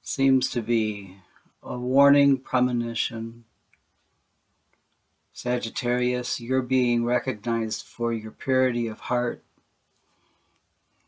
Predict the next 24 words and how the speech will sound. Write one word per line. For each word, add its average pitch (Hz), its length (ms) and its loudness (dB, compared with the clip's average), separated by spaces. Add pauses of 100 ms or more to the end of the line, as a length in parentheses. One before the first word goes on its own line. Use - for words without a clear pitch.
(580)
Your 139 120 -8
purity 135 440 0
of 117 140 -2
heart. 117 400 -2 (720)
You 131 180 6
are 123 120 8
a 117 40 0
blessing 123 440 2
to 123 120 -2
many 120 240 6
people. 113 640 -2 (840)
It, 139 200 0 (120)
the 147 200 6
work 143 240 8
that 131 160 0
you 123 120 0
do 120 280 0
to 113 160 -8
help 113 220 -2
people 120 260 -6
does 120 260 -2
not 120 220 2
go - 160 2
unrecognized. 113 1040 -2